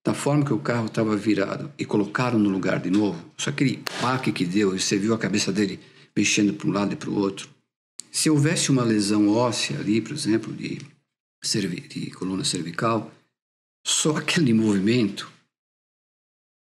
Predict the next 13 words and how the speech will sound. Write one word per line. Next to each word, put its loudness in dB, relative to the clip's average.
provavelmente 4
mataria 2
o 0
piloto 0
ou 0
deixaria 2
ele -2
tetraplégico, -6
né? -2
Então, 2
eu -2
tenho 2
formação 2